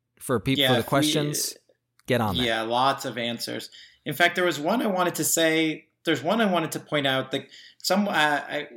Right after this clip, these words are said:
Speaker 2: I don't know if you could find it quickly who the user was, but it was, he was saying he knew why Caleb, all, there were only two guys who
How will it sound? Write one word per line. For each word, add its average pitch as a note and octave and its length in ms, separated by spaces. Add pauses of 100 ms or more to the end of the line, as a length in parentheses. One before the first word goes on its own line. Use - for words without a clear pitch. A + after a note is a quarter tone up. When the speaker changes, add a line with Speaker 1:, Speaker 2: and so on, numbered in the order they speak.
(120)
Speaker 2:
I F3 60
don't G3+ 80
know B3+ 80
if B3 80
you F#3 40
could E3+ 120
find D3+ 240
it D3 100
quickly D3 400
who D3 180
the B2+ 360 (100)
user C3+ 400
was, A2+ 300
but C3 160
it C3+ 60
was, C#3 200 (300)
he E3 80
was E3+ 120
saying F#3+ 440
he E3 200
knew F3+ 280
why D#3+ 200
Caleb, D3 680 (360)
all, E3+ 300
there F3 100
were E3+ 100
only F#3 160
two A3+ 280
guys F#3 380
who C#3 340